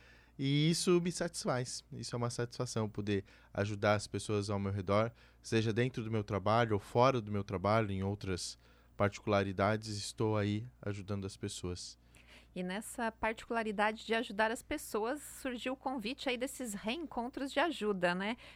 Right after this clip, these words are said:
Speaker 2: Tivemos evento aqui da, em Turvo da Conferência da Pessoa com Deficiência, agora em Santa Rosa do Sul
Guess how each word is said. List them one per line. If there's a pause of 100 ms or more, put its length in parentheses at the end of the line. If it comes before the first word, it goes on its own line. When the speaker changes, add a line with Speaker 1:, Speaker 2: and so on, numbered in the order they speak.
Speaker 2:
Tivemos
evento
aqui
da, (200)
em
Turvo
da
Conferência
da
Pessoa
com
Deficiência,
agora
em
Santa
Rosa
do
Sul